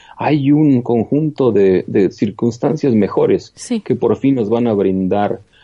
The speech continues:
Speaker 1: la satisfacción y la paz que buscamos.
Speaker 2: Ujú.
Speaker 1: Más allá de esto, tenemos la ilusión de que hay un yo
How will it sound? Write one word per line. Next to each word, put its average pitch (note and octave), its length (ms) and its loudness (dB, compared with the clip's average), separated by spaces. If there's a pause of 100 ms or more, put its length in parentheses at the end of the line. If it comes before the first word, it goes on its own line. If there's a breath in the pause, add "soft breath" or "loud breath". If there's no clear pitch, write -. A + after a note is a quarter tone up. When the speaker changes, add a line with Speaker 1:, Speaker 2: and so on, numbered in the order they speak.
(120 soft breath)
Speaker 1:
la A2 160 -2
satisfacción G#2 1040 -4
y - 120 -4
la F2 160 0
paz G2 400 -6
que E2+ 100 -8
buscamos. E2 800 -10
Speaker 2:
Ujú. G3+ 360 -8 (320 loud breath)
Speaker 1:
Más C#3+ 200 -4
allá D3+ 220 0
de F3 120 2
esto, D3+ 240 -4
tenemos B2+ 440 -2
la G#2 100 2
ilusión G2 560 -2
de B2+ 140 -2
que C3 100 -4
hay B2 200 2
un B2+ 220 2
yo A#2 440 0